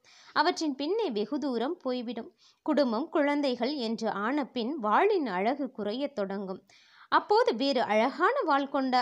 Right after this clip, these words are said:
அணில் பின்னால் அந்த பெண் அணில் போய்விடுமாம். ஆண் அணிலுக்கு பெண் அணிலை பாதுகாப்பதே பெரும்பாடாக போய்விடுமாம். அதனால் கொஞ்ச நேரம் கூட ஆண் அணில்கள் பெண் அணில்களை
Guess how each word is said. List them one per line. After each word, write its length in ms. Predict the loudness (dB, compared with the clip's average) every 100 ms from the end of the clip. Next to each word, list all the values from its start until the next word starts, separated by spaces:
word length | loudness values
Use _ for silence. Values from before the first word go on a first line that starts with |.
| 0
அணில் 380 | -4 0 0 0
பின்னால் 440 | -2 -2 -2 -2
அந்த 260 | -2 0 -2 -4 _
பெண் 240 | -2 0 -2
அணில் 340 | -4 -4 -6 -8 -4
போய்விடுமாம். 720 | 0 0 0 -2 -2 -4 -8 -14 _ -20 -18 2
ஆண் 260 | 4 4 4
அணிலுக்கு 520 | 2 0 -2 -2 -2 -2
பெண் 240 | -2 -2 0
அணிலை 360 | 0 0 -2 -2
பாதுகாப்பதே 720 | -2 -2 -2 -2 -2 -4 -4 -4
பெரும்பாடாக 800 | -6 -4 -4 0 2 2 2 0
போய்விடுமாம். 680 | -4 -4 -4 -6 -6 -8 -10 -16 -20 -2
அதனால் 360 | 2 4 4 0 -2
கொஞ்ச 480 | -2 0 0 2 0
நேரம் 440 | 0 0 -2 -2
கூட 220 | -2 0 0 0 -4 _ _ _ -2
ஆண் 260 | 0 0
அணில்கள் 560 | -4 -4 -2 -2 0 -2 -4 _
பெண் 220 | -2 -2 -4 -6
அணில்களை 540 | -6 -4 -2 -2 -2